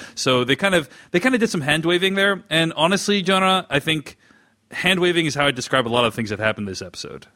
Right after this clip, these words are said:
Uh, and we can get to that. Uh, when I say hand waving, what I mean by that is they're waving their hands, and then voila, s-, X thing is true without even needing to really explain it.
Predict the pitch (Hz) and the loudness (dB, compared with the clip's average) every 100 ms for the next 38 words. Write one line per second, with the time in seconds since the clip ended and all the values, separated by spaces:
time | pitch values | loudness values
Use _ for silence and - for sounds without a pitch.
0 | - 107 101 101 98 95 110 104 101 - | -6 -4 -2 -4 -6 -4 -2 -2 -4 -6
1 | 220 196 123 135 139 131 131 131 - _ | -10 -10 -6 -2 -2 -2 -4 -6 -10 _
2 | _ _ - 113 113 131 156 180 175 156 | _ _ -8 -4 -2 0 0 0 0 0
3 | 143 127 120 131 123 131 120 117 113 113 | 2 2 2 2 2 2 2 2 0 -2
4 | - - - - 110 170 262 302 269 302 | -6 -14 -20 -10 -2 0 2 0 2 2
5 | 208 151 139 151 160 139 139 170 180 185 | 2 2 2 2 0 0 2 4 4 4
6 | 151 120 117 - - - - 151 - - | 4 4 2 -2 -10 -10 -2 -2 -2 0
7 | 156 143 120 - - 135 117 110 107 - | 0 2 0 -2 0 2 2 0 -6 -16
8 | - 120 135 131 123 120 110 113 104 110 | -8 -2 0 2 0 0 0 -2 -2 -2
9 | 104 101 - 113 101 92 | -2 -4 -4 -4 -4 -6